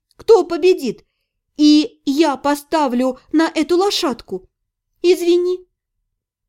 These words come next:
«Вот козлы, то есть козы», обиделась я. «Такую идею испортили, не быть мне подтянутой и физически крепкой». «Что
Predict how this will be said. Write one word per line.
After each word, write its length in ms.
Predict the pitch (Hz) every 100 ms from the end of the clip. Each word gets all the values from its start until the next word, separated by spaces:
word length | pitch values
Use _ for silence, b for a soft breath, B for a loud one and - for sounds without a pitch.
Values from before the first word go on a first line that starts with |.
| _ _ -
«Вот 260 | 480 571
козлы, 600 | - 277 196 233 196 170 _ _ _ _ _ -
то 120 | 311
есть 280 | 330 330 -
козы», 600 | 381 285 180 180 196 _ _ _ -
обиделась 680 | 226 196 214 214 240 233 226
я. 260 | 202 165 - _ _ _ -
«Такую 560 | 330 330 622 466 330
идею 400 | 285 247 320 240
испортили, 800 | 240 - 320 294 226 214 196 208 b b _
не 180 | 349 415
быть 280 | 381 427 427
мне 180 | 262 269
подтянутой 920 | 285 320 339 494 480 403 392 370 349 B B
и 120 | 349
физически 560 | 370 440 453 349 - 294
крепкой». 580 | 285 285 285 - 269 _ _ _ _ _ _ _ _
«Что 160 | - 508